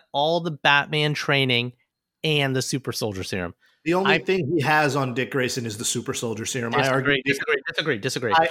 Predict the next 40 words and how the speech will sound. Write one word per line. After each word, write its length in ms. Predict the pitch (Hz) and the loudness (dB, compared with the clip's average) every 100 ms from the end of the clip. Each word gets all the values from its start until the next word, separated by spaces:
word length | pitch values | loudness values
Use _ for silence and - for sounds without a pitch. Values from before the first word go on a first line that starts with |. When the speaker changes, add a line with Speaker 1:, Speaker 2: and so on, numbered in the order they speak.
| - | 2
Speaker 2:
argue 320 | 160 175 202 | 2 4 4
Speaker 1:
No, 60 | 190 | 4
no, 60 | 170 | 4
no, 80 | |
Speaker 2:
Dick 80 | 175 180 - | 0 -4 -2
Speaker 1:
Dick 180 | 156 - | -2 2
Speaker 2:
Grayson 400 | 151 147 160 139 | 2 2 0 -2
can 80 | 151 | 0
do 140 | 156 151 | 0 2
all 200 | 147 147 | 2 2
of 60 | |
those 160 | 135 131 | 2 0
things 220 | 156 127 | 0 -2
better, 360 | 120 143 160 131 | 0 2 2 2
Speaker 1:
No, 80 | 151 | 4
Speaker 2:
and 120 | 220 | 4
Speaker 1:
no, 40 | 165 | 4
Speaker 2:
he 80 | |
Speaker 1:
no. 60 | 196 202 | 4 4
Speaker 2:
does 80 | 208 | 2
that 100 | 202 | -2
for 100 | - 175 | -2 2
all 200 | 196 208 | 4 4
of 80 | 170 | 2
the 60 | |
D 160 | 156 190 | 0 0
C 160 | - | 0
universe. 400 | 180 254 285 139 | 0 0 0 0
He's 140 | 190 175 | 0 0
connected 500 | 196 165 208 233 170 | -2 0 -2 -2 -2
with 180 | 170 - 156 | -2 -2 0
everybody 680 | 175 196 202 160 143 127 | 0 2 2 2 2 0
in 80 | 123 | -2
the 80 | 127 | -2
D 140 | 123 | -4
C 160 | 127 131 | -4 -4
universe. 520 | 127 120 123 - - 175 | -4 -4 -10 -10 -4 0
Speaker 1:
Dick, 200 | 180 156 | 0 2
the 120 | 151 | 2
way, 180 | 151 | 2